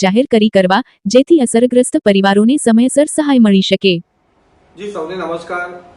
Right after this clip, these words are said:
Speaker 2: જે પરમ દિવસે અતિ ભારે વરસાદ અને તોફાનના કારણે દક્ષિણ ગુજરાતમાં તબાહી મચી હતી અને ખાસ કરીને અમારા વલસાડ જિલ્લામાં દરિયાકાંઠાના ગામો,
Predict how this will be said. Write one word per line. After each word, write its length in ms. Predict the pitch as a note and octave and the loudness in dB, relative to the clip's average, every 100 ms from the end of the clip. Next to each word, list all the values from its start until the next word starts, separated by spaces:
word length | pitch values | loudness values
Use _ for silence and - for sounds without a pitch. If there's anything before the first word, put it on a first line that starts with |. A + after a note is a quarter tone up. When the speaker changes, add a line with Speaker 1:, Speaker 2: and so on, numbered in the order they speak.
| D3 | -14
Speaker 2:
જે 80 | F3 | -12
પરમ 340 | D#3+ D#3+ F#3 | -10 -10 -8
દિવસે 360 | F#3+ F#3 F#3 E3+ - | -10 -10 -10 -12 -12
અતિ 200 | D#3 G3+ | -16 -14
ભારે 300 | F3 E3+ E3+ | -10 -8 -8
વરસાદ 420 | C#3+ C3+ - E3+ E3 D3 | -10 -12 -10 -10 -10 -14
અને 100 | D#3+ | -14
તોફાનના 520 | D3+ C#3 E3 F#3 F3+ | -14 -16 -14 -12 -12
કારણે 320 | F3+ D#3 D#3+ C#3 - _ _ D3+ | -12 -12 -12 -16 -20 _ _ -16
દક્ષિણ 320 | D3+ - G#3+ | -16 -14 -14
ગુજરાતમાં 840 | G3+ F3 F3+ F3+ F3+ E3 - - | -12 -10 -10 -10 -12 -14 -16 -20
તબાહી 340 | A2+ B2+ D#3 F3+ | -20 -14 -12 -10
મચી 280 | E3+ F#3+ | -12 -12
હતી 200 | F3+ F3 E3+ - _ _ | -12 -12 -18 -20 _ _
અને 120 | D#3+ E3+ - | -16 -16 -10
ખાસ 240 | D#3+ F#3 - | -8 -8 -10
કરીને 340 | F3+ E3+ E3 - _ _ | -14 -12 -14 -18 _ _
અમારા 180 | D3 D3+ | -16 -14
વલસાડ 440 | C3+ C3+ C3+ E3 | -12 -12 -12 -14
જિલ્લામાં 460 | D#3+ E3 D#3+ E3 - - _ _ | -12 -12 -10 -12 -14 -20 _ _
દરિયાકાંઠાના 680 | D3 D3 E3+ F3 E3 F3 F3+ | -12 -10 -10 -10 -12 -12 -14
ગામો, 400 | D3+ E3 E3+ E3+ | -14 -12 -14 -16